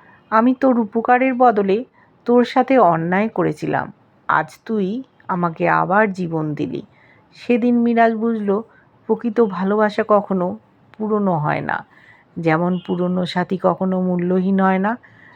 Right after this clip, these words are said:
তারপর থেকে মিরাজ আর মিঠু একসঙ্গে থাকলো। লোকের হাসাহাসির পরোয়া না করে মিরাজ মিঠুকে সাথে নিয়ে নতুনভাবে জীবন শুরু করলো। মিঠু আর মিরাজ, তারা ছিল একে অপরের কাছে সবচেয়ে বড় শক্তি।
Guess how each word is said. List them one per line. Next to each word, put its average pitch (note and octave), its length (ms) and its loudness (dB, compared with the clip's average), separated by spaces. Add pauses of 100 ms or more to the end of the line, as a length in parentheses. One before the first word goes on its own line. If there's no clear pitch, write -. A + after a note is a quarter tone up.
(180)
তারপর A3+ 500 0
থেকে C4+ 220 -6
মিরাজ B3 440 0
আর B3 140 2
মিঠু G#3+ 360 -4 (340)
একসঙ্গে F3 560 -4
থাকলো। D#3+ 500 -6 (580)
লোকের F#3 380 0
হাসাহাসির E3+ 760 -2
পরোয়া F3 420 0
না E3+ 200 -2
করে F3 260 -6
মিরাজ E3+ 520 0
মিঠুকে E3 380 -8
সাথে D#3+ 340 -6
নিয়ে E3 280 -8 (500)
নতুনভাবে F#3+ 720 -2
জীবন D#3 340 -6
শুরু D3+ 280 -10
করলো। C3+ 380 -6 (580)
মিঠু G#3+ 320 0
আর A#3+ 160 4
মিরাজ, A3+ 420 2 (180)
তারা G#3 240 2
ছিল A3 320 -6 (160)
একে F3+ 480 -6
অপরের F3+ 440 -4
কাছে E3+ 440 -4 (400)
সবচেয়ে A3+ 600 0
বড় D#3+ 280 2
শক্তি। - 500 -12